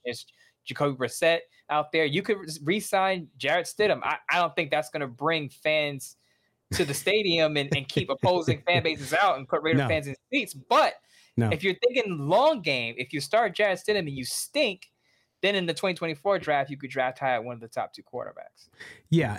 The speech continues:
Speaker 2: and, and I'll say this too. I, as you mentioned, all the quarterbacks we talked about played in the Patriots system, right, for the most part. Uh, the rookies, obviously not, but, but the guys, uh, in the, in, i-, that you mentioned, including Brissett,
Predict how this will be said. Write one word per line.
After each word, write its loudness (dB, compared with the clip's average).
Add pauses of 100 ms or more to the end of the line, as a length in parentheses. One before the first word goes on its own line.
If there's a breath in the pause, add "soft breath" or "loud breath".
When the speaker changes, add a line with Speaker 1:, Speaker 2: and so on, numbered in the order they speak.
Speaker 2:
and, 2
and 4
I'll 4
say 2
this 4
too. 0
I, 0
as 2
you 6
mentioned, 4
all 2
the 2
quarterbacks 2
we 4
talked 0
about 0 (340)
played 2
in 6
the 4
Patriots -2
system, -8
right, -4
for -2
the 4
most 0
part. -12
Uh, -4
the -2
rookies, 2
obviously -4
not, -6
but, -6 (360 loud breath)
but 0
the 2
guys, 0
uh, -2
in 2
the, -2
in, 0 (140)
i-, -6
that -2
you 4
mentioned, 0
including 0
Brissett, -2